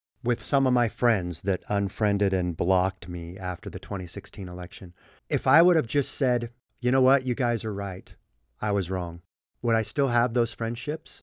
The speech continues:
Maybe. It's interesting to think about. I, I can't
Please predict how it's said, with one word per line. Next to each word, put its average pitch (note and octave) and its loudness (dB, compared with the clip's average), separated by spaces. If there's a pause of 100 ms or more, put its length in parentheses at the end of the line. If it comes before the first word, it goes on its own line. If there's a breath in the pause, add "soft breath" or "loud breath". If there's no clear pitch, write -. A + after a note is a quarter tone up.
(140)
Maybe. B2+ 2 (240)
It's - -10
interesting C3 0
to A#2 0
think C3 2
about. F#2 -2 (360)
I, A2+ 4
I A2+ 2 (220)
can't D#3+ 0